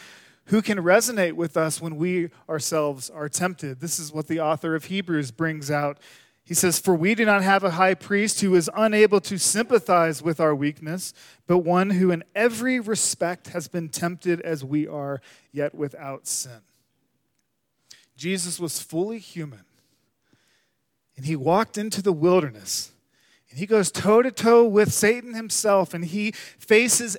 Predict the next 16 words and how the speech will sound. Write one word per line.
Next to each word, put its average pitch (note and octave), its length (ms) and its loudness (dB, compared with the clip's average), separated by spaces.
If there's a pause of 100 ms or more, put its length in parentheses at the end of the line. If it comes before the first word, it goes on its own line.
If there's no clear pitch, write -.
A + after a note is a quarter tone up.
every C4 400 2
temptation A3+ 720 0
that E3 180 -8
we G3+ 220 -2
could G#3+ 280 0
ever A3+ 360 -4
face, D#3+ 600 -6
and D#3+ 200 -14
he D3 180 -12
wins. A#2 800 -18 (1600)
For - 120 -14
forty G#3 440 0
days G3+ 340 2
and F3 100 -12
forty F#3+ 340 0
nights, C#3+ 460 -10